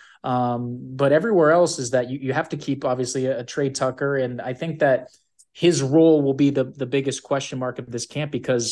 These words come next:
you're seeing a lot of sets where I, I think that we didn't know if it would be Jacoby and Hunter Renfrow out on the field at the same time for this offense, but they've been running a lot of that. And that was shown within that two minute, because those were the two guys leading them down the field the most.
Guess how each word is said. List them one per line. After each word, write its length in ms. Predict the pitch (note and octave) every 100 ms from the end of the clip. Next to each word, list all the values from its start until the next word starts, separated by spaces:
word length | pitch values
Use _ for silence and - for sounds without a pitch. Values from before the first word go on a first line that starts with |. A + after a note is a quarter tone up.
| - _ _ _ _ -
you're 160 | C#3
seeing 300 | G#3 B3 A#3
a 60 | F3+
lot 180 | D#3 C#3+
of 60 |
sets 340 | C3+ D#3 D#3+ -
where 460 | C3 B2+ B2 A#2+ -
I, 220 | A#2+ C#3+
I 20 |
think 240 | C#3+ G3 F#3+
that 180 | D3 B2+
we 140 | D3+
didn't 240 | D3+ C#3+
know 220 | B2+ C#3+ D3+
if 120 | C#3
it 40 |
would 140 | C3+ C3
be 100 | C3
Jacoby 560 | C3 - D3+ C#3 C3+
and 80 | B2
Hunter 220 | C3 C#3
Renfrow 380 | C3 C3 C3 C3
out 160 | B2 C3
on 100 | C3
the 60 |
field 220 | A#2+ C3+ B2+
at 80 |
the 80 | A2+
same 280 | A#2 B2+ C3
time 420 | B2 B2 C3 E3+ - _ _ _
for 140 | -
this 180 | C#3+ B2+
offense, 460 | C3 C3+ G3 G#3 G3+
but 200 | - A#2+
they've 160 | D3+
been 140 | D#3+ D#3
running 220 | D3+ D3
a 100 | B2+ B2
lot 100 | C3+
of 120 | A#2
that. 200 | G#2+ G#2
And 260 | C3+ B2+ A#2+
that 140 | B2+
was 100 | C#3+ C#3
shown 360 | - C#3 C3
within 280 | B2 B2 C3
that 180 | B2+ -
two 160 | -
minute, 260 | C3 C#3 B2
because 260 | A#2+ A#2+ A#2+
those 220 | D3 E3
were 80 | D#3+
the 80 |
two 180 | C#3+ C#3+
guys 280 | C#3 C3 A#2+
leading 280 | C3 C3+ C3
them 120 | B2
down 220 | B2 B2+
the 60 | B2
field 220 | A#2 B2+
the 60 | A#2+
most. 500 | A#2 C3+ A#2+ A2+ -